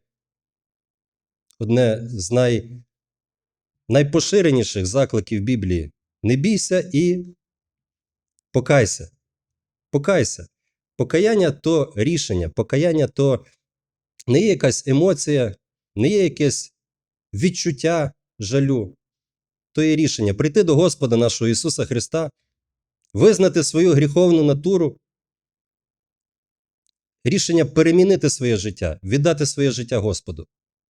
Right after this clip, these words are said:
То є справжнє покаяння. Перше обов'язкове рішення християнина, яким ми приходимо, яким ми вступаємо в стосунки з Господом.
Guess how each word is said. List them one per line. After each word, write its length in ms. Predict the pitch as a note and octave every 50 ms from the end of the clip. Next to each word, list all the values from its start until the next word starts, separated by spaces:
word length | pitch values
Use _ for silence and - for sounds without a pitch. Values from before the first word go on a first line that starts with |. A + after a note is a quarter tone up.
| _ _ _ _ _ _ _ _ _ _ _ _ _
То 120 | - C3
є 140 | C3 B2+ A2
справжнє 480 | - - - D3+ D#3+ E3+ C#3+ C#3 C#3+ C#3+
покаяння. 640 | C#3+ B2+ - B2+ B2 A#2+ A2+ G2 F2+ F2 E2+ - _ _ -
Перше 340 | F#3 G#3 F#3+ D#3+ - - D3+
обов'язкове 640 | C3+ B2+ C#3+ C#3+ C#3+ C#3 - - F3 E3 C#3 B2+
рішення 380 | B2 C#3 C3+ - - A#2 A2 G#2
християнина, 720 | - A#2+ B2+ A#2+ - - D3 D#3 D#3+ F3 F3 D#3+ D3 A#2+ - - - - -
яким 300 | C3+ C#3 C#3+ G3+ F#3+ F3
ми 100 | E3+ D#3
приходимо, 580 | E3 E3 D3+ C#3+ - F3+ E3 C#3+ C#3+ B2 B2
яким 220 | B2 A#2+ - C#3 B2+
ми 80 | A#2+
вступаємо 640 | G#2 - - - C3+ - - D3+ D3 C3 A#2+ A2+ G2
в 40 | -
стосунки 500 | - - G2+ - - A2 G2 - G#2 F2+
з 60 | F2
Господом. 460 | F#2 F#2 F2 - - E2+ - E2